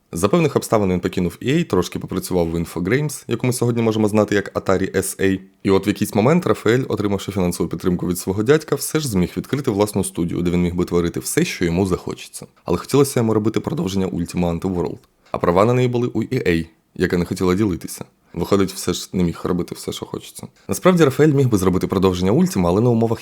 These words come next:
E A, чого він категорично не хотів. На характері, взяв кінтів, рушій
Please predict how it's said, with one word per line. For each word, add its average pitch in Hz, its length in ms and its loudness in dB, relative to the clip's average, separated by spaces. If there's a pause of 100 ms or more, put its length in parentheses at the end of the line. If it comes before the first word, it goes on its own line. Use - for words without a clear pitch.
(100)
E - 160 -4
A, 165 120 4
чого 90 300 2
він 101 100 4
категорично 92 680 0
не 87 100 2
хотів. - 480 -2 (200)
На 90 120 0
характері, 107 600 4 (160)
взяв 90 260 2
кінтів, 98 460 0 (280)
рушій 113 520 -2